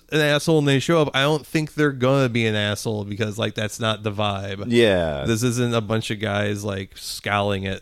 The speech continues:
Speaker 1: you know, fucking Cherokee Street.
Speaker 2: Yeah, so many Dynamo shows have always been more of a friendly, happy, uh, vibe.
Speaker 1: Good vibes.
Speaker 2: Yeah.
Speaker 1: So, yeah, Bo and Locomotive opened up. Um,
Speaker 2: Oh, nice.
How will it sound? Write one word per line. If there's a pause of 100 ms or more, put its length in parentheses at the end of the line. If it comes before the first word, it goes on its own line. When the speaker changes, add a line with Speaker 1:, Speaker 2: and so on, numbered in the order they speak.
(120)
Speaker 1:
you
know,
fucking
Cherokee
Street. (100)
Speaker 2:
Yeah,
so
many
Dynamo
shows
have
always
been
more
of
a
friendly,
happy, (220)
uh, (100)
vibe.
Speaker 1:
Good
vibes.
Speaker 2:
Yeah. (140)
Speaker 1:
So,
yeah,
Bo
and
Locomotive
opened
up.
Um,
Speaker 2:
Oh,
nice.